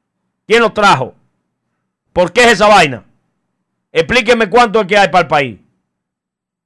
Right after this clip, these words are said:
Póngase celoso, don Luis, que fácilmente lo, le terminan a usted cagando el nombre y ellos ricos. Hasta aquí mi tercer comentario, Joel Adame.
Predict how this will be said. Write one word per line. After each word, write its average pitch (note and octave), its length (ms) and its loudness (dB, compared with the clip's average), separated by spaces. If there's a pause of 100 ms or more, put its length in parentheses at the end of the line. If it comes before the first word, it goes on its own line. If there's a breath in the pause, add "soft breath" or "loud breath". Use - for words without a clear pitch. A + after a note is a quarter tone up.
(340)
Póngase D3 360 -12
celoso, F3 420 0
don D#3 140 -6
Luis, E3 340 -6 (720)
que B2 80 -20
fácilmente D#3+ 760 -4
lo, D3+ 280 -10
le D3 220 -8
terminan D#3+ 400 -8
a F3 60 -4
usted E3 500 -4 (460)
cagando E3+ 420 -2
el E3 100 -4
nombre E3+ 340 -2
y D#3 40 0
ellos D#3+ 200 -2
ricos. E3 360 -6 (1600)
Hasta D3 220 -14
aquí F3+ 180 -10
mi A3 100 -8
tercer G3 300 -8
comentario, F#3 600 -2
Joel E3+ 120 -2
Adame. F3 380 -2